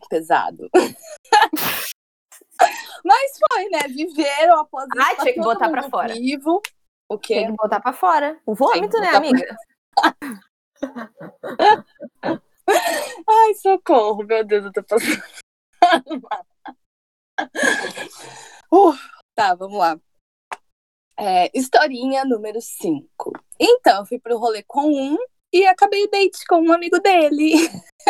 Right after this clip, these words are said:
Speaker 2: É, encontrou outra
Speaker 1: Acontece.
Speaker 2: coisa, né?
Speaker 1: Ah, acontece, esses crushes liberais eu amo tanto. É que eu já conheço essa história mais de perto, porque é de uma amiga minha. E é aquela
Speaker 2: Hum.
Speaker 1: famosa história, o crush amigo, né? Quem nunca teve? Eu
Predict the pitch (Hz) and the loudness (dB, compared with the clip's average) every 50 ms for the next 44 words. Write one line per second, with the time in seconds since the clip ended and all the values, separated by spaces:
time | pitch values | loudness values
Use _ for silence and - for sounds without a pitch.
0 | - - - - - 320 226 233 226 220 226 233 269 302 330 - 285 226 196 196 | 4 4 2 0 -4 -2 0 2 2 2 2 2 0 -2 -6 -10 -8 -4 -4 -4
1 | 185 190 - - 196 196 - - 196 381 381 392 370 - 359 254 - - - - | -4 -6 -2 0 2 2 2 4 4 2 4 4 4 4 4 4 4 2 0 0
2 | 480 453 440 - - 403 320 254 240 254 302 - _ _ _ - - 254 208 175 | 0 0 -2 -2 -2 -2 -2 -2 -4 -4 -10 -12 _ _ _ -6 -2 -2 -2 -2
3 | _ - 160 - - 294 - 240 254 254 - 196 - 208 196 - - 202 190 185 | _ -8 -12 -2 0 4 6 6 4 4 -6 -16 -16 -16 -16 -12 -10 -12 -10 -12
4 | - 185 180 185 180 180 175 170 160 160 165 170 170 165 160 175 196 240 247 _ | -12 -10 -10 -6 -2 0 4 4 4 4 2 0 -4 -4 -4 -4 -6 -8 -12 _
5 | - 208 196 190 190 190 190 190 185 - - - 190 190 202 _ _ _ - - | -8 -8 -8 -6 -8 -10 -10 -10 -12 -12 -12 -12 -12 -12 -12 _ _ _ -20 -20
6 | _ _ _ - - - 170 - 214 208 233 - 285 269 254 262 262 - - 254 | _ _ _ -8 -2 -2 0 0 2 2 2 0 0 -4 -4 -4 -6 -8 -12 -10
7 | - - 240 202 196 185 185 180 185 - - - 170 160 160 - - 180 180 180 | -2 2 2 2 2 0 -2 -4 -4 -4 -2 -2 -2 -2 -2 -4 -8 -6 -4 -4
8 | 175 180 180 190 185 185 180 180 202 214 220 196 165 160 156 147 156 165 _ _ | -4 -4 -4 -4 -4 -6 -4 -4 -4 -4 -4 -4 -4 -4 -4 -4 -6 -12 _ _
9 | _ _ _ _ - - 220 233 247 254 262 269 - 208 - - - - 190 202 | _ _ _ _ -10 -4 0 4 6 6 6 6 4 2 2 2 2 2 0 -4
10 | 381 370 349 349 349 359 370 _ - 381 339 339 330 269 254 254 - 254 240 226 | 0 2 2 2 0 -4 -16 _ -4 -2 -2 -2 -2 -4 -8 -8 -8 -8 -8 -8
11 | - - 285 285 285 311 349 370 349 269 226 196 165 175 180 - 370 508 508 440 | -10 -14 -12 -8 -6 -6 -6 -6 -6 -8 -4 -2 -2 -4 -2 -2 -4 -4 -2 0
12 | 392 339 302 285 262 254 - 220 196 _ - 185 156 143 147 160 180 - - - | 2 2 2 2 -2 -6 -4 -6 -6 _ -6 -6 -4 -4 -6 -6 -10 -16 -6 -2
13 | 196 220 254 320 370 | 0 0 0 0 -2